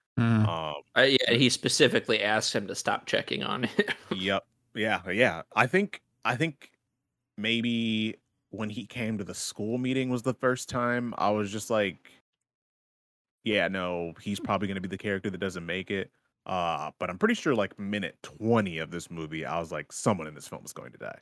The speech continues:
Speaker 1: Yeah.
Speaker 3: Well, I would, I would say the, the first inkling you get is when you find out at the start of their study, he has, like, seven bottles that the janitor finds in his office or whatever.
Speaker 1: The flask,
Speaker 2: Mm-hmm.
Speaker 1: there's one, yeah, I think there's two or three, and then the flask, yeah.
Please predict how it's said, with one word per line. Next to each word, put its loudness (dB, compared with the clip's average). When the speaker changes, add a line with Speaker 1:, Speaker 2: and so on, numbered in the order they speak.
Speaker 1:
Yeah. 0
Speaker 3:
Well, 10
I 10
would, 10
I 10
would 10
say 8
the, 4
the 6
first 6
inkling 2
you -2
get 2
is 2
when 0
you 0
find 4
out 6
at 4
the 4
start 10
of 6
their 8
study, 2
he 6
has, 6
like, 4
seven 6
bottles 4
that -4
the -6
janitor -4
finds -4
in -6
his -6
office -2
or -4
whatever. -4
Speaker 1:
The 0
flask, 0
Speaker 2:
Mm-hmm. -4
Speaker 1:
there's 0
one, 4
yeah, 2
I 0
think 0
there's 2
two 2
or 4
three, 2
and 6
then 6
the 2
flask, 2
yeah. 4